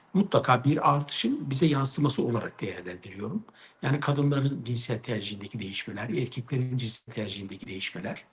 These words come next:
ve her ikisinin birlikte dönüşmesi eskiden bu kadar sık görmüyordum. Ben on yılda gördüğüm kadar şeyi artık bir yılda görüyorum yani.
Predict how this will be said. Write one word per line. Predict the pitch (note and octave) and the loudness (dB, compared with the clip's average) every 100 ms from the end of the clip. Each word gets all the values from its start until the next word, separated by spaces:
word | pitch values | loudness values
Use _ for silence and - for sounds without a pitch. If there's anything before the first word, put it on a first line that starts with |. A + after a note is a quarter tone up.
| _ _ - - _ | _ _ -20 -20 _
ve | B2+ | 4
her | B2 | 6
ikisinin | D#3+ - D3 C3 | 4 2 4 4
birlikte | B2+ A#2+ - A#2+ - _ _ _ - A#2 | 4 0 0 -2 -4 _ _ _ -8 2
dönüşmesi | C3 C3+ C3 A#2 A2 - - - _ _ _ _ _ _ _ _ - - _ _ - | 8 8 6 0 0 0 -2 -8 _ _ _ _ _ _ _ _ -20 -20 _ _ 0
eskiden | D#3 F#3+ D#3 | 4 4 4
bu | |
kadar | - C3 | 4 2
sık | - E3+ | 0 0
görmüyordum. | C3 A2+ A#2 - A#2 | 2 2 -2 -6 -4
Ben | A2 | -2
on | - D#3 C#3 | 2 2 4
yılda | A#2+ | 2
gördüğüm | A#2 A#2+ A#2+ B2+ | 2 2 0 -2
kadar | - A2+ G#2 | -4 -4 -4
şeyi | - F#3 | -2 -2
artık | - - - | -4 -6 -2
bir | A#2+ | 0
yılda | G#2+ A#2 | 0 -2
görüyorum | B2 F#2+ F2 - - | -2 -2 -6 -14 -14
yani. | - | -14